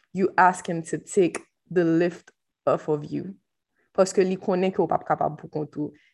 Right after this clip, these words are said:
He never asked us to, comme si, carry this burden on our own. He knows. And Anne-Sophie, he knows. He knows when you're struggling. He knows when we're struggling. Dayò, la preuve que he knows when you're struggling, je,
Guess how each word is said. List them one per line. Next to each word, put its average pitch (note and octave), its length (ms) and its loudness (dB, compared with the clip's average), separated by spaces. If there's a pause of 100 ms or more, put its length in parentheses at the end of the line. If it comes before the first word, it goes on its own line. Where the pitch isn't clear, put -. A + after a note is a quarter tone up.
He G#3 160 -2
never G3+ 520 4
asked D#3+ 280 0
us D#3 240 -6
to, D#3+ 160 0
comme E3 200 -4
si, D#3+ 200 -10
carry E3 320 2
this D#3 240 -4
burden D3+ 400 0
on D3+ 160 -4
our D3 320 -2
own. D3+ 240 -6 (100)
He A3 220 -2
knows. E3 680 -2 (380)
And E3+ 140 -2
Anne-Sophie, G3 600 0
he F#3 140 -2
knows. D#3+ 640 -4 (680)
He G#3+ 260 0
knows F3+ 500 4
when D#3+ 200 0
you're E3 120 0
struggling. D#3+ 520 -2
He G3+ 120 -2
knows G3 220 2
when D#3 220 -2
we're F3 180 2
struggling. C#3+ 720 -4 (400)
Dayò, G#3 260 10
la A3 160 8
preuve G#3+ 320 2
que G#3 140 0
he G#3 160 0
knows F#3+ 220 0
when F3+ 120 -4
you're F3 140 -2
struggling, F3+ 500 0
je, F#3+ 140 2